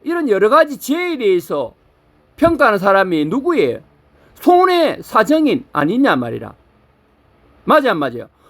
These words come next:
그런 것처럼 코인을 평가하는 자타공인 경상가빠이가 해주지 않느냐 말이야. 맞아, 안 맞아요? 여러분이 아니면 아니라고 이야기해보란 말이야.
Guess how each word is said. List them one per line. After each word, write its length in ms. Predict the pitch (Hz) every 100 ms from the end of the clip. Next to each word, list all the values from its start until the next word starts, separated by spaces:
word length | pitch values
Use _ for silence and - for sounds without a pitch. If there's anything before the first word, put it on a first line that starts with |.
| _
그런 300 | - 403 392
것처럼 480 | 359 349 294 320 285
코인을 500 | - 247 370 381 339
평가하는 960 | - 330 339 - 277 269 285 330 262 120 _ _ _ _ _ _ _ _ _ _
자타공인 880 | - 330 330 359 330 277 311 302 135 _ _ _ _ _ -
경상가빠이가 1080 | 349 359 359 359 381 381 370 370 349 330
해주지 460 | 233 320 294 359 339
않느냐 340 | 240 311 320
말이야. 240 | 226 160 135
맞아, 240 | 311 381
안 60 | 294
맞아요? 320 | 214 151 - _ _ _ _ _ _ _ _ _ _
여러분이 540 | 254 381 392 370 339 302
아니면 400 | 220 254 359 381
아니라고 480 | 311 302 349 339 254
이야기해보란 720 | 240 285 254 247 254 294 254
말이야. 420 | 175 139 123